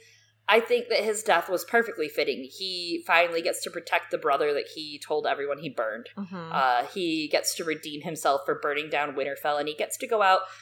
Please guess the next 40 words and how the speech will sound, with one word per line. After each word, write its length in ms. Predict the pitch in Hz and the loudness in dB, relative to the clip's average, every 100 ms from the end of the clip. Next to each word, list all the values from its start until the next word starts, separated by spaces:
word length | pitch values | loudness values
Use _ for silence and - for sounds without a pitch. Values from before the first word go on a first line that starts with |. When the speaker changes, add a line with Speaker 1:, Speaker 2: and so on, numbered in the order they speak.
| - | -4
Speaker 1:
not 240 | 247 294 | 4 6
only 280 | 214 233 233 | 6 2 2
as 120 | 208 | 0
a 60 | 180 | -2
Stark, 440 | - - 160 208 - | -6 2 2 2 -2
which 160 | 180 | -4
is 120 | 170 - | -4 2
how 200 | 180 156 | 4 4
he 140 | 156 | -2
went 180 | - 117 | -2 0
out. 340 | 135 160 - | 2 0 0
Bran 220 | 175 156 | 2 2
told 260 | 139 165 151 | 2 0 0
him, 120 | 156 | 0
you 60 | 151 | -2
know, 100 | 139 | -4
"You're 180 | 151 156 | 2 2
a 100 | 151 | 4
good 220 | 160 147 | 0 2
man, 300 | 151 143 131 _ - | -2 -2 -4 _ -10
Theon, 340 | 180 139 139 143 | -2 -2 -2 -4
thank 280 | 156 - 135 | -6 -6 -6
you." 180 | 131 139 _ _ _ _ _ - | -4 -6 _ _ _ _ _ -2
Uh, 300 | 147 143 131 73 - _ | 0 2 0 -4 -10 _
he 200 | - - | -16 -12
was 140 | 165 - | -8 4
home. 340 | 220 196 - - | 6 6 2 -8
He 80 | 196 | -4
was 140 | 175 | -4
home 400 | - 233 240 254 247 _ _ _ _ _ | 4 4 6 2 -4 _ _ _ _ _
in 140 | 196 180 | -4 0
Winterfell 640 | 208 208 202 202 180 180 | 2 2 4 8 8 8
in 100 | 190 | 4
the 80 | 175 | -2
Godswood 680 | 165 160 156 160 - 160 151 | 4 8 8 6 4 4 4
with 100 | 147 | 2
his 160 | 143 | 0
family, 400 | - 165 143 127 | 2 4 4 2
with 180 | 139 - | -4 -4
Bran, 460 | 165 143 139 131 | 0 2 4 0